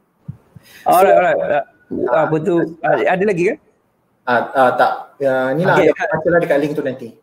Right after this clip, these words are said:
Speaker 1: Okey, klik link tu pun saya dah bagi, dah bantu untuk ke sana. Okey, untuk
Speaker 2: Okey.
Speaker 1: soalan daripada Bonda Mas, dia ni, beliau ni buat produk frozen food. Adakah Shopee ada integrasi untuk penghantaran produk sejuk beku,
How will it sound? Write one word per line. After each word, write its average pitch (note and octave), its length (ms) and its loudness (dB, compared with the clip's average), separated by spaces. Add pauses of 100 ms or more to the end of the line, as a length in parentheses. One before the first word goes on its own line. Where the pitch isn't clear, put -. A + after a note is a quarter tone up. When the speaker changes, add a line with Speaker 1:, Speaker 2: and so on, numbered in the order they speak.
(460)
Speaker 1:
Okey, C#3 360 -2
klik F#3 240 0
link A#3 200 0
tu C#4+ 80 -2
pun C4 80 0
saya G#3+ 240 0
dah E3+ 40 -2
bagi, E3 200 -2
dah C#3 160 0
bantu C#3 320 -4
untuk A#2 160 -6
ke - 40 -6
sana. A#2+ 200 -2
Okey, - 480 -4
untuk F3+ 200 0
Speaker 2:
Okey. A#3+ 120 0
Speaker 1:
soalan F#3 240 2
daripada F#3 240 0
Bonda F#3 240 0
Mas, D3 240 -4
dia F3+ 240 0
ni, A#3+ 160 -4
beliau F3+ 320 0
ni A3+ 80 -4
buat F3+ 240 -2
produk E3 320 -2
frozen D3 320 -4
food. D#3+ 400 -2
Adakah F3 320 -2
Shopee F3+ 520 -4
ada F3 200 -2
integrasi F3 640 -2
untuk F3 280 -4
penghantaran E3+ 480 -2
produk E3 360 -2
sejuk D3+ 320 -2
beku, D#3+ 400 -4